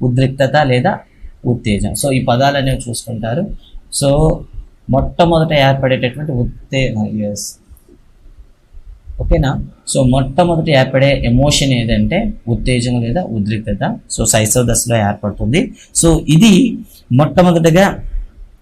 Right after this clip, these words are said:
ఏర్పడిన తర్వాత ఇది after three months,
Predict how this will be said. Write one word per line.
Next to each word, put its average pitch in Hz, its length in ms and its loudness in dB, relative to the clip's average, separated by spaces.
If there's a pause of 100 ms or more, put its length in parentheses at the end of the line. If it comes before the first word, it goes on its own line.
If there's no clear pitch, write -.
(120)
ఏర్పడిన 127 540 4
తర్వాత 104 680 0 (220)
ఇది 165 260 0 (160)
after 180 340 2
three 135 200 4
months, 101 240 0